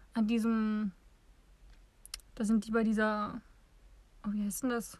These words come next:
Äh, Talsperre.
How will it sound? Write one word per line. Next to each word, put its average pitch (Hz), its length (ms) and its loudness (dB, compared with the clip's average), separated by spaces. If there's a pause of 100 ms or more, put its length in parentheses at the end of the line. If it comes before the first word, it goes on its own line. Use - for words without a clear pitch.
(1500)
Äh, 156 560 -12
Talsperre. 226 920 0